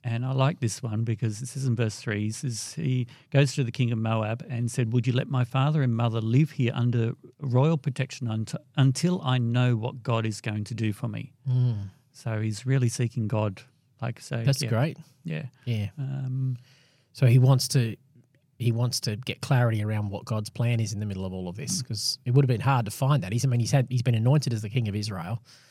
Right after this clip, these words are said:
Speaker 2: and here he is running for his life. And that's not how he saw his life progressing.
Speaker 1: Oh, I don't think anybody would.
Speaker 2: No.
Speaker 1: No.
Speaker 2: No.
Speaker 1: Um,
Speaker 2: Absolutely.
Speaker 1: yeah.
Speaker 2: So what? He,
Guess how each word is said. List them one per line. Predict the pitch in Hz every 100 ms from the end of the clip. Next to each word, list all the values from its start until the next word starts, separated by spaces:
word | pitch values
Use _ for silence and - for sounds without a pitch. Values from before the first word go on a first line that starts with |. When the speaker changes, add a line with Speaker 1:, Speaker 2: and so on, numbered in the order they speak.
| _ -
Speaker 2:
and | 110
here | 113
he | 113
is | 95
running | 113 107 101
for | 104
his | 95
life. | 120 113
And | 147
that's | -
not | 160
how | 143 127
he |
saw | - 120
his | 110
life | 110 110
progressing. | - - 107 - 90 - _ -
Speaker 1:
Oh, | 101
I |
don't | 104 104
think | 104
anybody | 113 147 -
would. | 113 101 104
Speaker 2:
No. | 123 107 80 - _ -
Speaker 1:
No. | - 110
Speaker 2:
No. | 107 101 90 - _ _ -
Speaker 1:
Um, | 143
Speaker 2:
Absolutely. | - - 110 110 - _ -
Speaker 1:
yeah. | 143 -
Speaker 2:
So | 160
what? | 220 -
He, | 147